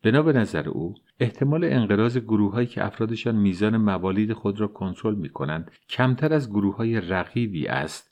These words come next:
که اعضایشان به سرعت تولید مثل می‌کنند، طوری که منابع غذایی را به خطر می‌اندازند. به این ترتیب، جهان پر از گروه‌های دارای کنترل موالید می‌شود. آن خویشتن‌داری که مورد نظر وین ادواردز است،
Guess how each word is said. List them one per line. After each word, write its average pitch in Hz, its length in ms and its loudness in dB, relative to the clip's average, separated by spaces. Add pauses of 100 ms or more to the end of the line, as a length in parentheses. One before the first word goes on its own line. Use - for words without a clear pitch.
که - 240 -6
اعضایشان 117 960 2
به 101 100 6
سرعت 107 440 -2
تولید 90 340 0
مثل 87 400 -8
می‌کنند، - 400 -12
طوری 82 240 -2
که 127 260 -2 (460)
منابع 98 480 2
غذایی 104 440 2
را 117 100 -2
به 110 160 -4
خطر 101 600 -4
می‌اندازند. - 760 -8 (800)
به 78 80 0
این 87 120 0
ترتیب، 131 500 -2 (180)
جهان 110 520 2
پر 147 160 0
از 135 220 2
گروه‌های 113 560 2
دارای 104 500 2
کنترل 98 480 -2
موالید 87 560 -2
می‌شود. 120 520 -10 (460)
آن 156 200 2
خویشتن‌داری 117 1000 2
که 139 160 -4
مورد 107 380 4
نظر 104 440 2
وین 120 460 0
ادواردز 78 440 -2
است، 82 360 -4